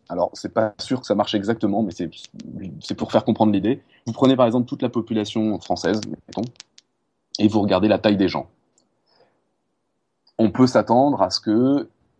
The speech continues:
il y ait une taille moyenne autour de laquelle il y a beaucoup de gens. C'est-à-dire qu'il y a beaucoup de gens qui font à peu près globalement la même taille, mais il y en a quelques-uns qui sont vraiment très grands, quelques-uns qui sont vraiment très petits.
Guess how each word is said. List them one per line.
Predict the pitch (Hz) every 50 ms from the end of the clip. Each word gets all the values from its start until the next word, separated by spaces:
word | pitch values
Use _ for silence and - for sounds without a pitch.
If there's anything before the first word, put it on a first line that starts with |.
| _ _ _ - -
il | 95
y | 104
ait | 104
une | 101 95
taille | - 107 101 101 101
moyenne | 98 98 92 92 95 107 127 135 92 80 - _ _ _ _ _ -
autour | - 101 95 - 98 98
de | 95
laquelle | 90 90 - 131 127
il | 117
y | 104
a | 101
beaucoup | 104 110 110 - 117
de | 104
gens. | 98 90 82
C'est-à-dire | 80 - 71 - -
qu'il | 95 90
y |
a | 90
beaucoup | 101 101 - 113 98
de |
gens | 92 101 107 117
qui | - -
font | - - 104 - -
à | - 95 101
peu | - - 98
près | - - 101 101
globalement | 95 98 90 92 90 87 90 92
la | 87 80
même | 80 78 78
taille, | - - 98 117 139 147 - _ _ _ _ _ -
mais | 101 117
il | 139
y | 127
en | 101
a | 98 -
quelques-uns | - 139 131 - 127 113 127 127
qui | 127 -
sont | 98 85
vraiment | 90 107 123
très | 120 - 110 98
grands, | 87 90 110 127
quelques-uns | 123 135 123 120 113 101 113 123
qui | 123
sont | - 104 90
vraiment | 85 90 98 107 117
très | 117 - -
petits. | - - - 76